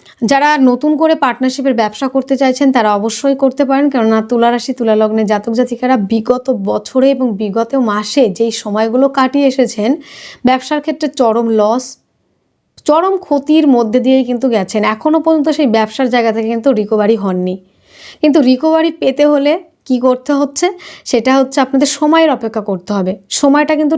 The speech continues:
ঠিক যাচ্ছিল না। কখনো, আহ, আপনাদের সপ্তম স্থানে গুরুচণ্ডাল দোষ তৈরি হয়েছিল, কখনো রাহু ছিল, কখনো বৃহস্পতি বক্রি হয়েছে। বিভিন্ন রকম প্রবলেম আপনারা ফেস করেছেন ব্যবসার ক্ষেত্রে।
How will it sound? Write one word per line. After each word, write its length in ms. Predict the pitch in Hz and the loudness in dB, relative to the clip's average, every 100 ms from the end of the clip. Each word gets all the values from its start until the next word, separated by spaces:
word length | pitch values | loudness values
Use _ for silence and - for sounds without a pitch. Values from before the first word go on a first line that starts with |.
| 320 | -2
ঠিক 200 | 294 233 | 0 2
যাচ্ছিল 360 | 226 220 220 208 | 0 -2 -4 -2
না। 180 | 202 202 | -2 -2
কখনো, 320 | 247 269 269 269 | -2 2 2 2
আহ, 260 | 262 - 233 233 | 0 -2 0 0
আপনাদের 280 | 226 240 233 | 0 -2 -2
সপ্তম 400 | - 220 247 233 | -2 -2 0 -2
স্থানে 360 | 220 240 233 226 - - - 214 | 0 0 0 -4 -10 -20 -8 -2
গুরুচণ্ডাল 500 | 233 233 233 220 214 | 0 2 2 2 2
দোষ 260 | 214 240 | 2 0
তৈরি 280 | - 247 240 | 0 0 2
হয়েছিল, 420 | 247 233 247 240 | 0 0 0 0
কখনো 320 | 226 208 208 | 0 -2 -2
রাহু 260 | 202 208 262 | 0 2 0
ছিল, 280 | 262 247 240 | 0 0 0
কখনো 320 | 214 196 214 | -2 -6 -4
বৃহস্পতি 480 | 202 226 226 247 233 | 0 -2 -2 -2 0
বক্রি 400 | 196 214 240 254 | 0 -2 2 4
হয়েছে। 380 | 269 254 247 247 - - - | 4 2 -4 -6 -12 -20 -2
বিভিন্ন 340 | 359 359 359 359 | 2 4 4 2
রকম 260 | 320 330 | 2 0
প্রবলেম 360 | 302 269 220 254 | 0 -2 0 -2
আপনারা 300 | 254 262 254 | -2 -2 -4
ফেস 280 | 277 - - | -2 -4 -4
করেছেন 440 | - 226 220 302 | 0 0 2 4
ব্যবসার 360 | 247 190 - 185 | 4 2 -4 -4
ক্ষেত্রে। 420 | 190 180 - - | -2 -4 -4 -10